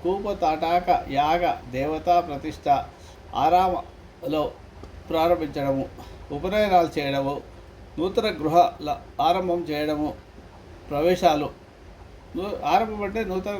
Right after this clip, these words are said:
గృహ శంకుస్థాపనలు చేయకూడదు, ప్రవేశాలు చేయకూడదు, విద్యారంభం చేయకూడదు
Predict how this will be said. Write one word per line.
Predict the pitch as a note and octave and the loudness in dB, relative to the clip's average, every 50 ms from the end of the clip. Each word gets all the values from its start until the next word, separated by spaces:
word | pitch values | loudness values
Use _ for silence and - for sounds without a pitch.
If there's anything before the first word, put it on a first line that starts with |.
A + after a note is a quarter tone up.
| F#3 | 0
గృహ | F3+ F3+ F#3 F3+ F3+ - G3 F#3+ | 2 4 4 4 2 0 -6 -8
శంకుస్థాపనలు | F3+ - E3+ E3 F#3 F#3+ F3 - G3 F#3 F3 D#3+ C#3 B2 C3+ C3+ C3 - - | -2 -2 -2 -2 -2 -8 -2 4 6 6 6 4 -2 -2 -2 -4 -6 -6 -6
చేయకూడదు, | D3+ D3+ D3 C#3 C3 A#2+ A2+ G#2+ F#2 - - - - - - - - - - - | -4 -4 -4 -6 -6 -6 -6 -8 -10 -12 -16 -20 -20 -20 -20 -20 -20 -20 -8 0
ప్రవేశాలు | C#3+ C#3+ E3 F3+ F3+ F3+ G3 F#3 F3+ F3+ E3 | 2 4 6 6 6 6 4 4 4 4 0
చేయకూడదు, | D3 D3 D3 D3 C3+ B2 B2+ A#2+ A2 - - - - - - - - - | -2 -2 -4 -4 -6 -6 -6 -8 -8 -8 -14 -20 -20 -20 -20 -18 -14 -14
విద్యారంభం | B2+ B2+ F3+ F#3+ G3+ F#3+ F#3+ F3+ F3+ F3+ F#3 F3+ E3+ | -8 -2 2 2 2 4 2 2 2 0 0 0 0
చేయకూడదు | E3 D#3 D3+ D3+ D3+ C#3+ C3+ C3+ B2+ | -2 0 0 0 -2 -4 -2 -2 -2